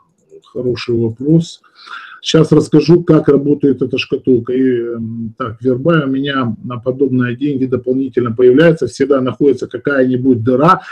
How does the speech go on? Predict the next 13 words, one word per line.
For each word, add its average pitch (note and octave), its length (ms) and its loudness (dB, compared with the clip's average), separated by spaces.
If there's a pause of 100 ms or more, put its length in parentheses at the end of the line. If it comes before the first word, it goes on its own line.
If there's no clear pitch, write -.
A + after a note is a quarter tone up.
(120)
которую F#3+ 380 6
необходимо F3 500 6
закрыть F3+ 360 4
с - 40 -18
помощью F3 420 4
именно F3+ 240 4
этих E3 320 2
денег. C3+ 280 -4 (120)
Это F3 220 0
установки. A3 680 -2 (840)
А, D3+ 280 2
запись E3 320 2
будет... D#3+ 400 6